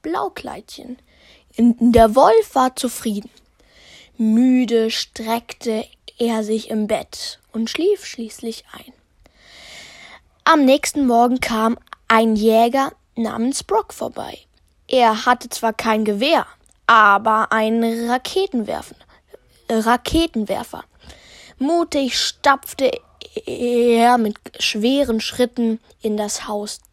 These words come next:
der Großmutter Rosa. Er sah den Bär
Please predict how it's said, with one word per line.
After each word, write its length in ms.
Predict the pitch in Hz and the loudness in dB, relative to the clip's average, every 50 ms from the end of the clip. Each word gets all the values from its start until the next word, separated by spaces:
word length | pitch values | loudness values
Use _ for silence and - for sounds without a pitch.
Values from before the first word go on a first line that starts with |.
| _ _ _ - | _ _ _ -6
der 120 | 226 214 | -6 -6
Großmutter 600 | 214 - - - 214 220 226 233 233 - - - _ _ - - - - - - - - - - - - - - - - - _ _ _ _ - 254 240 240 - 247 233 240 - _ | -6 -8 -8 -4 -2 0 0 -2 -2 -6 -10 -16 _ _ -20 -20 -20 -20 -20 -20 -20 -20 -20 -20 -20 -20 -20 -20 -20 -20 -20 _ _ _ _ 0 2 2 2 2 0 -2 -2 -4 _
Rosa. 560 | - 220 - - - - - - - - - - _ _ _ _ _ _ _ _ _ _ _ _ _ _ _ _ _ _ _ _ _ _ _ | -14 -12 -12 -12 -12 -12 -12 -14 -14 -16 -16 -20 _ _ _ _ _ _ _ _ _ _ _ _ _ _ _ _ _ _ _ _ _ _ _
Er 380 | - - - 262 240 240 233 220 | -10 -4 0 2 2 2 2 2
sah 300 | 220 240 240 254 277 320 | 0 0 2 2 2 0
den 240 | 294 262 226 220 208 | 0 -2 -2 0 0
Bär 380 | 233 233 233 240 240 240 240 | 2 2 2 2 0 0 -4